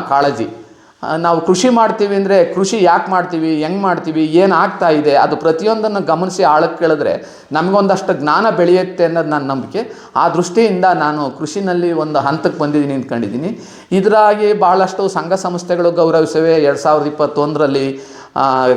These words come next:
ಕರ್ನಾಟಕ ರಾಜ್ಯ ರಾಜ್ಯೋತ್ಸವ ಪ್ರಶಸ್ತಿ ಕೂಡ ಬಂತು.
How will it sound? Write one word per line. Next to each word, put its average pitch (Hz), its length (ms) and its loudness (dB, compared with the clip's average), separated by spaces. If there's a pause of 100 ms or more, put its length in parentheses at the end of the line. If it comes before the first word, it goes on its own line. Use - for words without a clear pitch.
ಕರ್ನಾಟಕ 151 460 -2
ರಾಜ್ಯ 135 680 2
ರಾಜ್ಯೋತ್ಸವ 143 580 2
ಪ್ರಶಸ್ತಿ 147 460 -4
ಕೂಡ 135 180 -4
ಬಂತು. 117 640 -4